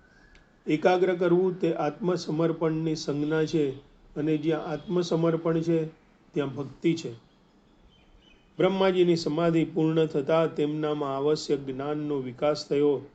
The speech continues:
અને તેઓ હૃદય સ્થિત એ પરમેશ્વરને જોઈ શક્યા, જેમને તેઓ અથાગ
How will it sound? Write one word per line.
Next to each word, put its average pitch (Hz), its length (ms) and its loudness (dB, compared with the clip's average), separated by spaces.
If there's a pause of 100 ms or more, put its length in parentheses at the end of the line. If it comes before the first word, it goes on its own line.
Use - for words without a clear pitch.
(320)
અને 143 160 0
તેઓ 147 360 2
હૃદય 139 320 0
સ્થિત - 580 -4
એ 165 80 0
પરમેશ્વરને 156 880 0
જોઈ 147 280 -2
શક્યા, 139 560 -4 (460)
જેમને 156 400 0
તેઓ 147 420 -2 (800)
અથાગ 175 320 0